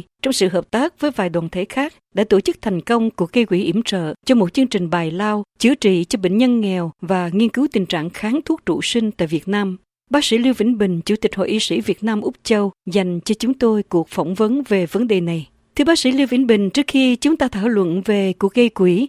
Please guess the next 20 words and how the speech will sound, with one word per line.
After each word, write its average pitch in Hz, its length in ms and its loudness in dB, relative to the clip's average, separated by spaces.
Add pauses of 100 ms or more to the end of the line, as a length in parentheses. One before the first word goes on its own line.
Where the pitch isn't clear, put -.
xin 233 400 4
bác 269 140 0
sĩ 220 120 0
cho 240 120 2
biết 294 260 4
tại 180 120 2
sao 226 320 0
công 220 220 0
tác - 180 -4
nghiên 226 140 2
cứu, 226 280 0
phòng 185 260 -2
chống, 202 360 0
bài 185 240 0
trừ 190 180 4
và 180 120 -2
chữa 190 160 0
trị - 140 -2
bệnh 160 200 -4
lao 196 280 -2